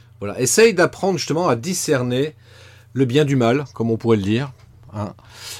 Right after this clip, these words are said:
pour ne pas non plus, euh, porter de, de, de, de fausses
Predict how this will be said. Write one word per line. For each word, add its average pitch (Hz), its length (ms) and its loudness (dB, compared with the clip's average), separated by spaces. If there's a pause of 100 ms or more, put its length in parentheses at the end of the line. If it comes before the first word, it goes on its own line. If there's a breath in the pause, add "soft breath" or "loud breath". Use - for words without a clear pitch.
(160)
pour 131 160 4
ne 139 100 6
pas 180 180 2
non 160 200 4
plus, 175 640 0
euh, 117 180 4
porter 143 680 0
de, 110 300 0
de, 101 540 -4
de, 92 120 -8
de 87 160 -10
fausses 143 640 -2